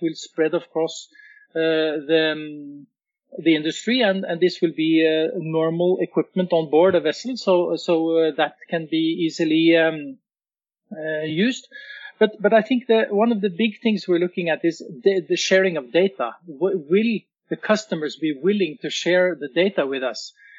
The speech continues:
Enabling us to work in a different and smarter way. That's, that's still one of the big questions. Those who are doing it with us now, they, they s-, reap, are reaping benefits, but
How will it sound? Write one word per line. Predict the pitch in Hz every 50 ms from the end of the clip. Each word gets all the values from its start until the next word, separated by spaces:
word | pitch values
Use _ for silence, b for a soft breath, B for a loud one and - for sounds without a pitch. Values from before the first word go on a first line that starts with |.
| B B -
Enabling | 170 165 165 175 202 208 202 196 190 180 156
us | 143 - -
to | - 147
work | 131 135 175 185 185 -
in | 170 151
a | 151 147
different | - - - 175 170 - - 151 139 113
and | 143 139 -
smarter | - - 143 139 131 - 147
way. | 131 139 131 123 131 131 b b b b b b _ -
That's, | 202 214 214 - -
that's | - 202 196 - -
still | - - 240 233 226 214 196
one | 180 190 196 196
of | 180 156
the | 151 160 160
big | - 165 160 -
questions. | - - 160 151 - - 151 135 127 117 - b b b b b _ -
Those | - 190 208 226 214 -
who | - 202 190
are | 175 170 175
doing | 170 180 185 196 202
it | 208 196 -
with | - 185 175
us | 180 165 - -
now, | 190 202 247 277 269
they, | 208 180 180 180 190 196 180 156
they | 147 170 180 180 180
s-, | 175 - - - - 185 160 139
reap, | 156 175 175 - - 180
are | 175 165 160
reaping | 160 170 170 - 202 185 165
benefits, | 170 156 156 165 160 - 254 277 - - -
but | 196 185